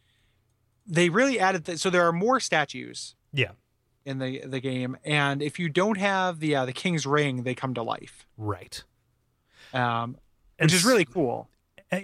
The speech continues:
Speaker 2: uh, uh, yeah, and, and, like, it definitely provides a little bit more evidence for kind of what feels like the most correct interpretation of this last leg of the, of the game, you know, from Drangleic on, which is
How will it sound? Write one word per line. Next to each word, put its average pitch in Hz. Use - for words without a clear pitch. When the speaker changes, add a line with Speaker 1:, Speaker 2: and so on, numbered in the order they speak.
Speaker 2:
uh, 180
uh, 185
yeah, 160
and, 165
and, 160
like, 156
it 156
definitely 156
provides 147
a 135
little 160
bit 143
more 123
evidence 151
for 120
kind 117
of 104
what 113
feels 120
like 113
the -
most 113
correct 117
interpretation 123
of 107
this 101
last 107
leg 107
of 95
the, 98
of 101
the 104
game, 120
you 110
know, 104
from 107
Drangleic 107
on, 104
which 123
is 107